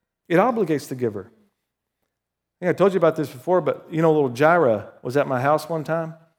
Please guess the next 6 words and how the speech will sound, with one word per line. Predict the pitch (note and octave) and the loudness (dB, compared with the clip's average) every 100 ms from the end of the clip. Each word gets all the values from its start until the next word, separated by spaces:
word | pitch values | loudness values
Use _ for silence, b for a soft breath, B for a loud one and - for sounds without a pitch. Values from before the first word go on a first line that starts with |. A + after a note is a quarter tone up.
| _ _ - | _ _ -4
Uh, | |
uh, | C3 A2+ A2 A#2 A#2 | 0 0 -2 -6 -8
Carl | A2+ D3+ D#3+ D3 | -4 0 2 0
and | B2 | -2
Pearl's | E3 E3 D3+ - - _ _ - | -2 0 -2 -8 -20 _ _ -6
boy. | C#3+ D#3+ E3 | 2 4 4